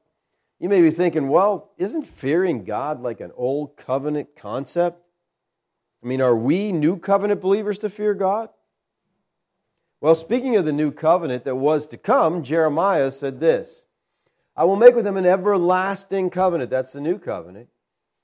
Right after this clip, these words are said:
"that I will not turn away from doing good to them, and I will put the fear of me in their hearts, that they may not turn away from me." So in the New Testament,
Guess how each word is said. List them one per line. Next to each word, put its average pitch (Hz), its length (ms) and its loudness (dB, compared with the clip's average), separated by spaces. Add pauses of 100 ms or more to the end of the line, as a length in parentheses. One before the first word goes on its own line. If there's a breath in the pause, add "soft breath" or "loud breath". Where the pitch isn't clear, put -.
(320)
"that 156 120 2
I 190 80 4
will 196 160 2
not 226 300 -2
turn 233 220 2
away 220 280 0
from 175 240 -4
doing 185 320 0
good 202 260 2
to 165 100 -6
them, 107 320 -6 (420)
and 143 160 -4
I 175 120 0
will 175 180 4
put 262 420 0
the 175 100 -2
fear 220 640 -4
of 156 260 -4
me 170 640 0
in 151 140 -8
their 143 140 -4
hearts, - 600 -14 (800)
that 123 120 -18
they 170 120 4
may 165 180 4
not 180 320 0
turn 170 240 0
away 120 260 0
from 95 260 -14
me." 82 140 -20 (1200)
So 190 180 -2
in 196 80 0
the 190 100 4
New 262 180 0
Testament, 147 800 -4